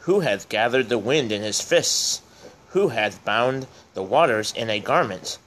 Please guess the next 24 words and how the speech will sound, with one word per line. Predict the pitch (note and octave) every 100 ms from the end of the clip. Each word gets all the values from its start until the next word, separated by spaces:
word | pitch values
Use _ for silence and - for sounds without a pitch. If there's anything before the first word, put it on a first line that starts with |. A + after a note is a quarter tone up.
| _ - - -
Who | G3 E3
hath | A2 -
established | G#2+ - A#2 A#2 A#2 A#2+ -
all | A#2 C#3
the | B2+ -
ends | B2+ B2+
of | A2+
the | G#2+ D#3
earth? | G#2+ - - - - - - - F#2+
What | B2
is | C#3+ D3
his | D3 C3+
name, | E3 A#2+ F#2+ F#2+ - - -
and | A2 G#2+
what | G2+ C3
is | C3 -
his | B2+
son's | - D#3 F3+ G#2+
name, | G2+ F#2+ F2+ G2 -
if | G#2+ G#2
thou | G2+ A2+
canst | A#2 G#2 F2 -
tell?" | - A#2+ F#2 F#2 - - - - - -
<clears throat> | - A3 A3 F#3+ F#3 B2